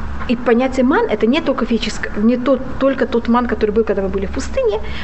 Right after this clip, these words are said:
а ман это символика, э, всего, всё благословение, которое Всевышний нам даёт. И если мы соблюдаем шаббат, тогда мы получаем в течение всей недели всё, что нам надо для этого шаббата, для следующей недели.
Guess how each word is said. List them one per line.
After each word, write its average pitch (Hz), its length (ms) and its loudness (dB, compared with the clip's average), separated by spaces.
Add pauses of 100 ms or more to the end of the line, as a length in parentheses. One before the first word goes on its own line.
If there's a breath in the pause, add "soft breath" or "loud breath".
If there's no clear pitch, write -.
(120)
а - 60 0
ман 330 240 2
это 311 200 -2
символика, 262 640 0 (400)
э, 175 180 -2 (100)
всего, 220 640 0 (320)
всё - 180 0
благословение, 262 500 0
которое 233 220 2
Всевышний 226 360 -2
нам 190 100 -2
даёт. 175 160 -6 (2250 loud breath)
И 226 60 2
если 269 260 0
мы 233 240 4
соблюдаем 190 520 -2 (160)
шаббат, 508 440 0 (140)
тогда 220 260 0
мы 277 120 2
получаем 226 380 0
в 220 40 -8
течение 208 280 -2
всей 208 200 -4
недели 302 400 0 (200 loud breath)
всё, - 160 -2
что 294 120 -2
нам 226 120 2
надо 254 200 2
для 208 280 -2
этого - 280 -4
шаббата, - 260 -6 (160)
для 214 320 0 (160)
следующей 202 320 -4
недели. - 280 -6